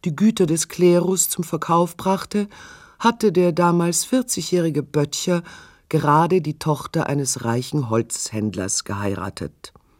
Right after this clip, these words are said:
Ausgestattet mit seinem Barvermögen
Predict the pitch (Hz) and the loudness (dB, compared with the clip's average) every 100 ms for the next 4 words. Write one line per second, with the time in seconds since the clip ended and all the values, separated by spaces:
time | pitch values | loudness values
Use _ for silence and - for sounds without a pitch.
0 | _ _ _ _ _ _ _ _ _ 151 | _ _ _ _ _ _ _ _ _ 4
1 | 160 - 156 - 175 165 190 - 147 127 | 4 -2 -6 -2 -2 -2 -8 -2 -4 0
2 | 123 117 113 117 120 120 - 143 143 143 | -2 0 4 4 4 0 -2 0 0 2
3 | 156 156 | 2 0